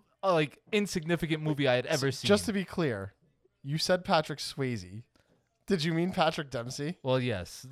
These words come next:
Speaker 1: <laughs> I also meant
Speaker 2: Which is
Speaker 1: Dempsey.
Speaker 2: why I was so confused. I'm like, "Why are you telling me about the Sways right now?"
Speaker 1: All right, so I definitely meant Patrick Dempsey. W-, we understand what I mean. Just
Speaker 2: I was very lost in that.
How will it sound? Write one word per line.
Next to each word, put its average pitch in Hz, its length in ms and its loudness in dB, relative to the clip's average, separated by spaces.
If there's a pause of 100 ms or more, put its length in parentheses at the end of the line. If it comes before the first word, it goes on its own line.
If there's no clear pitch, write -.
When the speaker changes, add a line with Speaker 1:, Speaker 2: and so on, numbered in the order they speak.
(120)
Speaker 1:
<laughs> 123 1000 -6
I 131 120 0
also 131 340 2
meant 113 300 -4
Speaker 2:
Which 330 180 4
is 311 80 4
Speaker 1:
Dempsey. 339 80 2
Speaker 2:
why 262 140 10
I 254 60 10
was 247 220 8
so 233 200 8
confused. 240 460 2
I'm 196 40 4
like, 190 160 6
"Why 165 160 4
are 180 40 4
you 208 80 2
telling 220 220 4
me 220 40 2
about 196 220 4
the 165 80 -2
Sways 156 360 -4
right 123 220 -6
now?" 127 280 2 (440)
Speaker 1:
All 123 100 0
right, 113 220 0
so 139 160 0
I 139 160 4
definitely 147 540 0
meant 127 360 -4
Patrick 117 480 -2
Dempsey. 92 380 -6 (540)
W-, 151 200 -12 (160)
we 220 160 4
understand 131 500 2
what 104 120 -4
I 101 80 -6
mean. 104 240 -8
Just 147 220 -4 (400)
Speaker 2:
I 135 160 0
was 117 180 -6
very 113 380 -6
lost 110 400 -10
in 117 60 -18
that. 113 220 -12